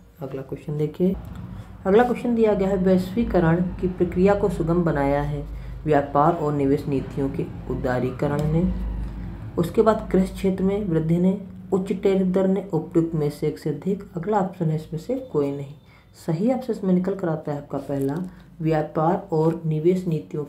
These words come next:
के उदारीकरण ने। अगला question देखते हैं, बहुराष्ट्रीय कंपनियों द्वारा भूमि,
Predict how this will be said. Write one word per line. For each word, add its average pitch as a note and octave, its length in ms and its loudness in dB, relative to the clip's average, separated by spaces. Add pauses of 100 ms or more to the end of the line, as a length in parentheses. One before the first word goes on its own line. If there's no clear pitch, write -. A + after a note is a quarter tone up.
के D3 180 -2 (280)
उदारीकरण C3+ 680 -2
ने। D#3+ 160 -14 (680)
अगला C3+ 200 -6
question C3+ 340 -6
देखते C3+ 320 -4
हैं, F3+ 300 0 (1800)
बहुराष्ट्रीय G#3+ 680 4
कंपनियों F#3 440 2
द्वारा E3+ 340 2
भूमि, D3+ 460 -2